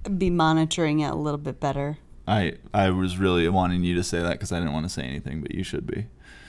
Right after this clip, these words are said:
Speaker 2: Um, so
Speaker 1: That's why you keep bringing up your weight, isn't it?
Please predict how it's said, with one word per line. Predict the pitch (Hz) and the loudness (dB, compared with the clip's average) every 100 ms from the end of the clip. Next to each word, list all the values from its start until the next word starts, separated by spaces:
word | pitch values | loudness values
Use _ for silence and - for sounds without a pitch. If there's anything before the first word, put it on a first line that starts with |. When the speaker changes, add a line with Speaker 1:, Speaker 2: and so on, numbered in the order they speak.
| - - - | -20 -20 -4
Speaker 2:
Um, | - 110 110 104 107 | 6 10 10 8 6
so | - 190 185 135 123 190 185 - - - - - - | 6 12 12 12 12 12 8 4 -6 -12 -14 -14 2
Speaker 1:
That's | 262 269 254 | 6 6 6
why | |
you | 214 | 4
keep | 202 220 196 | 4 2 4
bringing | 202 196 | 6 6
up | 185 185 | 4 2
your | 175 | 0
weight, | 175 190 - | 4 2 4
isn't | 202 208 190 | 8 10 10
it? | 202 196 | 10 8